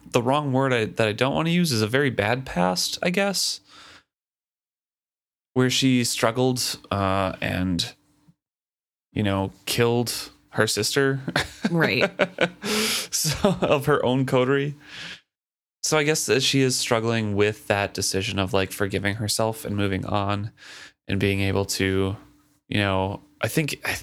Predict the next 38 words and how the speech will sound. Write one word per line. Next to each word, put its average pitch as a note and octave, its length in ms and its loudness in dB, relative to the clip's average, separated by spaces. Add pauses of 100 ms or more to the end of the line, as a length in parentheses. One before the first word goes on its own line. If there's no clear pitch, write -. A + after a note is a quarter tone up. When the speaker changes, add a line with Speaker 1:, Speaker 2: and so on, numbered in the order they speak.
Speaker 1:
isn't D3 220 0
it D3+ 200 -2
her B2 260 2
sister's - 500 -2
name G2+ 240 0
that A2+ 180 0
unlocks G#2+ 420 -2
her A2+ 180 0 (560)
mind A2+ 260 0
or A2+ 80 -2
something A#2 260 -2
like A#2 180 -2
that A#2+ 180 0
for - 100 -8
the G#2+ 80 0
skill? A#2 420 0 (640)
I A#2+ 60 -2
don't G2 100 2
remember G2+ 320 2
exactly. G2+ 560 0 (960)
And B2 120 2
I C#3+ 80 4
don't F3 240 -2
remember C#3 680 2 (320)
exactly A#2+ 880 2
when A#2+ 600 0
the B2 100 2
conversation A2+ 760 -2
was G#2 220 0
where G#2+ 140 0
she - 180 -2
reveals A2 680 0
this. - 340 0
Is B2+ 160 2
that C#3 240 0
in C3+ 360 0
the B2 80 2
quarry D#3 640 0